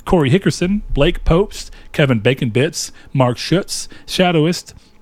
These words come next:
Steven Salazar, The Stonard, Rich, Constantly Kenny, Solitary Red, Zachary Sawyer, this is his last month, but thanks, Zach,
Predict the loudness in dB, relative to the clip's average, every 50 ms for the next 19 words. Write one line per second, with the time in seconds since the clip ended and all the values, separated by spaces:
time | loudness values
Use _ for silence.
0 | -20 -20 -4 0 0 2 2 0 0 2 2 2 2 2 2 2 0 2 0 -2
1 | -4 -2 0 0 0 2 2 2 2 4 4 2 2 2 -2 -6 -6 -2 0 2
2 | 2 0 0 -4 -8 -10 -6 0 2 2 2 0 -2 -4 -4 -4 -4 -2 0 0
3 | 0 2 0 -2 -4 -8 -16 -20 -18 -4 0 2 2 2 2 2 0 0 2 0
4 | 2 2 2 2 2 2 0 -2 -6 -8 -14 -20 -20 -16 -2 0 2 2 2 2
5 | 2 0 0 2 2 2 2 2 2 0 0 0 -2 -2 -2 -2 -4 0 2 4
6 | 4 4 2 2 0 0 0 0 -2 -6 -2 -2 -2 -2 0 -2 -2 -2 -2 -4